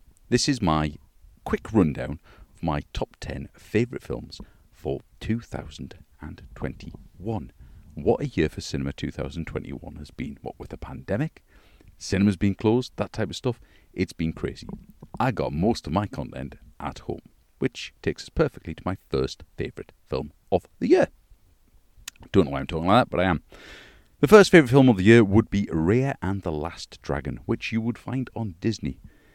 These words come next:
It went up on Premier Access first, later on free to view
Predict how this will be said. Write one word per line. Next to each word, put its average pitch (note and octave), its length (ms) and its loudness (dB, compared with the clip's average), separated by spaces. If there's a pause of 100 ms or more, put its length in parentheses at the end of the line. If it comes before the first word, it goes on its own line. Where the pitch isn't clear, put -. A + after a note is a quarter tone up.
(180)
It - 120 -2
went F#2+ 180 2
up D2+ 120 -8
on E2 180 -2
Premier F#2 340 4
Access - 380 -2
first, - 460 -2 (160)
later F2+ 340 0
on A2 300 0
free - 720 -4
to - 120 -2
view A2 300 4